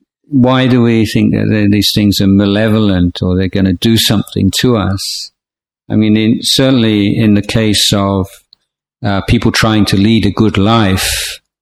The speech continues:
then the kind of unseen beings that are going to have any effect at all are going to be the devas, not the pea or, you know, things that are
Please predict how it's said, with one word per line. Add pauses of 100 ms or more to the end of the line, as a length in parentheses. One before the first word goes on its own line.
(400)
then
the
kind
of
unseen
beings
that
are
going
to (440)
have
any
effect
at
all
are
going
to
be
the
devas,
not
the (500)
pea
or,
you
know,
things
that
are